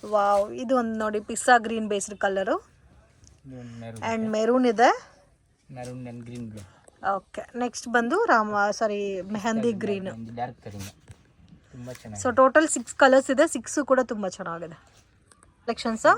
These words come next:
Speaker 2: ಸಿಲ್ಕ್ ಅಲ್ಲಿ ಇಷ್ಟೊಂದು ವರ್ಕ್ ಇರೋದು, ಸಿಲ್ಕ್ ಅಲ್ಲಿ ಇಷ್ಟೊಂದು ಸಾಫ್ಟ್ ಸಿಲ್ಕ್ ಅಂತ ಹೇಳ್ಬೋದು, ತುಂಬಾ
Speaker 1: ಹ್ಮ್.
Speaker 2: ಚೆನ್ನಾಗಿದೆ.
Speaker 1: ಕಟ್ ವರ್ಕ್ ಡಿಸೈನ್,
Speaker 2: ಕಟ್ ವರ್ಕ್ ಡಿಸೈನ್ಸ್ ಕೊಟ್ಟಿದೆ, ಫುಲ್ ಇಷ್ಟೊಂದು
Speaker 1: ಸ್ಟೋನ್
Speaker 2: ಇದೆ.
Speaker 1: ವರ್ಕ್.
Speaker 2: ನೋಡಿ ಸ್ಯಾರಿ ತುಂಬಾ ಚೆನ್ನಾಗಿದೆ.
Speaker 1: ಹ್ಮ್. ಪ್ರೈಸ್ ರೇಂಜ್ ಸರ್?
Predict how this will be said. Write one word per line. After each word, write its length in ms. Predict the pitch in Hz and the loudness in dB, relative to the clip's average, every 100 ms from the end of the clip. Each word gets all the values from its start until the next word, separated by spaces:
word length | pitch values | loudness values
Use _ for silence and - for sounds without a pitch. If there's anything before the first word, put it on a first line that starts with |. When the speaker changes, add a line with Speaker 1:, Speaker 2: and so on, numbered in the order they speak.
| - - - | 2 -18 -14
Speaker 2:
ಸಿಲ್ಕ್ 240 | 190 208 208 | -10 -8 -6
ಅಲ್ಲಿ 160 | 196 | -6
ಇಷ್ಟೊಂದು 360 | 160 - 185 165 | -8 -8 -6 -4
ವರ್ಕ್ 200 | 143 - | -6 -8
ಇರೋದು, 160 | 113 | -16
ಸಿಲ್ಕ್ 380 | 104 - 170 156 | -16 -14 -14 -12
ಅಲ್ಲಿ 160 | 131 151 | -12 -10
ಇಷ್ಟೊಂದು 420 | 147 202 151 127 | -12 -12 -12 -12
ಸಾಫ್ಟ್ 360 | - 156 151 - | -8 -8 -8 -12
ಸಿಲ್ಕ್ 220 | 151 151 | -12 -12
ಅಂತ 140 | 139 | -10
ಹೇಳ್ಬೋದು, 420 | 127 117 110 117 | -10 -10 -12 -14
ತುಂಬಾ 280 | 143 139 107 | -14 -10 -6
Speaker 1:
ಹ್ಮ್. 100 | 107 | -4
Speaker 2:
ಚೆನ್ನಾಗಿದೆ. 480 | 190 - 113 104 151 - | -6 -6 -8 -12 -14 -14
Speaker 1:
ಕಟ್ 260 | - 226 - | -10 -6 0
ವರ್ಕ್ 220 | 214 196 | 0 0
ಡಿಸೈನ್, 360 | 196 190 185 190 | -4 -2 -2 -2
Speaker 2:
ಕಟ್ 80 | 302 | -4
ವರ್ಕ್ 120 | 135 | -4
ಡಿಸೈನ್ಸ್ 260 | 131 135 | -12 -12
ಕೊಟ್ಟಿದೆ, 240 | - 123 123 | -14 -14 -14
ಫುಲ್ 180 | 165 160 | -12 -10
ಇಷ್ಟೊಂದು 240 | 131 156 | -8 0
Speaker 1:
ಸ್ಟೋನ್ 220 | 233 202 | 2 2
Speaker 2:
ಇದೆ. 80 | 185 | 0
Speaker 1:
ವರ್ಕ್. 300 | 180 180 - - - _ _ 131 | -6 -8 -14 -16 -18 _ _ -18
Speaker 2:
ನೋಡಿ 120 | 117 | -16
ಸ್ಯಾರಿ 280 | - 127 139 | -10 -10 -10
ತುಂಬಾ 320 | 131 123 127 | -14 -12 -10
ಚೆನ್ನಾಗಿದೆ. 400 | - 113 104 101 | -10 -12 -12 -16
Speaker 1:
ಹ್ಮ್. 640 | - _ - 214 196 190 - - - _ _ _ _ _ _ _ _ _ _ _ - - - _ _ | -20 _ -14 -10 -10 -12 -16 -20 -20 _ _ _ _ _ _ _ _ _ _ _ -14 -14 -16 _ _
ಪ್ರೈಸ್ 300 | 240 220 220 | 2 4 4
ರೇಂಜ್ 220 | 226 226 | 0 2
ಸರ್? 140 | 294 | 2